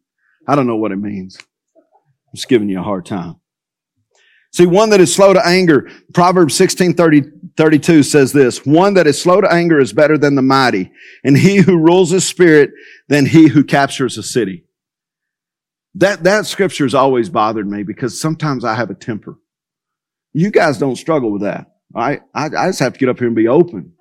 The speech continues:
Every now and then I have a temper. Every now and then I get angry. Every now and then I get mad. And, and I'm reminded of this scripture, "Oh, wait a second.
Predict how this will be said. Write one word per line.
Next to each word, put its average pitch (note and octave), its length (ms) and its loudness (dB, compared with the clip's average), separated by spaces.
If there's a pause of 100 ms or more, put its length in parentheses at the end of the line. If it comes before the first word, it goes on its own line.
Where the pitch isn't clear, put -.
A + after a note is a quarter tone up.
(540)
Every G3 400 2
now A3 220 2
and G#3 80 -2
then F3 100 2
I D3+ 80 2
have D3+ 220 0
a C#3 40 -2
temper. D3 320 -2
Every G3+ 200 2
now G#3+ 160 0
and G#3+ 100 0
then F3 80 0
I D#3 140 2
get D#3+ 160 2
angry. E3 320 4
Every A3 160 2
now G#3+ 160 2
and A3 100 -2
then E3+ 80 0
I D#3 120 2
get D3+ 160 2
mad. D#3 440 0
And, C3 160 0 (220)
and E3+ 160 2
I'm F3+ 160 2
reminded G3 520 0
of E3 140 0
this D3+ 160 -2
scripture, G3 400 -2
"Oh, D3 100 2
wait C#3 240 2
a F#3+ 40 0
second. C3 500 -8